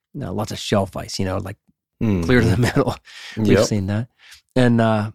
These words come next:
Speaker 1: he said we didn't cover this kind of water because we favored spring creeks. And, um, I feel like we did cover this situation by saying that if the water temperature is lower than thirty-five or thirty-six degrees,
Speaker 2: Mm.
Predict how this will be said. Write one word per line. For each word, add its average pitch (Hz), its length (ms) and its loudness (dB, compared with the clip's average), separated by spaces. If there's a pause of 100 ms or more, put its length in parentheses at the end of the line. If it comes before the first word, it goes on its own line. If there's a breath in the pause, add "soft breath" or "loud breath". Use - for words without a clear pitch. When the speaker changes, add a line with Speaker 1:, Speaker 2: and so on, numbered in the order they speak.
(120)
Speaker 1:
he 165 200 4
said 147 280 -4
we 143 100 0
didn't 139 340 2
cover 135 360 2
this 113 180 -4
kind 107 260 -8
of 98 140 -10
water 101 460 -8
because 117 260 -4
we 117 100 -2
favored 110 400 -2
spring 123 300 -2
creeks. - 480 -14 (840)
And, 98 240 -6
um, 92 240 -6
I 131 100 -2
feel 269 180 2
like 226 160 2
we 120 100 2
did 127 480 0 (240)
cover 131 260 0
this 127 220 -4
situation 123 580 -2
by 110 140 0
saying 123 400 0
that 113 180 0
if 117 180 -2
the 110 100 -2
water 147 340 2
temperature 113 600 -2
is 101 120 -2
lower 120 440 2
than 101 320 -4 (100)
thirty-five 120 760 0
or 113 60 -2
thirty-six 120 520 -2
degrees, 120 600 -2
Speaker 2:
Mm. 85 240 -4